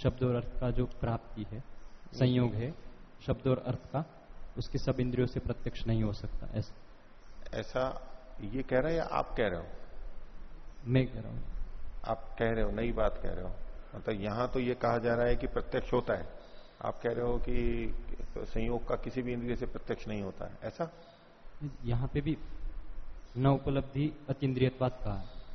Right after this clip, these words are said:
Speaker 1: तो यहां पे प्रत्यक्ष से आपने कक्षा में अर्थ किए थे कि चक्षुष प्रत्यय, हम्म, चक्षुष ज्ञान नहीं होता है शब्द और अर्थ का।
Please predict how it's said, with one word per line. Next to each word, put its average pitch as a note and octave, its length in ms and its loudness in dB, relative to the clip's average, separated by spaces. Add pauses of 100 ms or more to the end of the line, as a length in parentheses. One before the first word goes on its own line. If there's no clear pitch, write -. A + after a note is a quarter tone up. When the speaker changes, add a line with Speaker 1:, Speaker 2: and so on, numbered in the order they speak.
(1000)
Speaker 1:
तो - 100 -6 (120)
यहां B2 200 2
पे C#3+ 100 -2
प्रत्यक्ष - 520 0
से D3 60 4
आपने C3+ 360 2
कक्षा - 480 0
में C3 120 4
अर्थ - 180 -6
किए B2 120 2
थे B2 200 -4
कि A#2+ 260 -4 (580)
चक्षुष - 360 4
प्रत्यय, - 460 6 (520)
हम्म, G#2+ 240 0
चक्षुष - 640 2 (280)
ज्ञान B2+ 220 6
नहीं B2 260 2
होता A2+ 280 -2
है D3+ 80 -2 (360)
शब्द C3+ 220 4
और C3 220 4
अर्थ - 200 -2
का। G#2 180 -4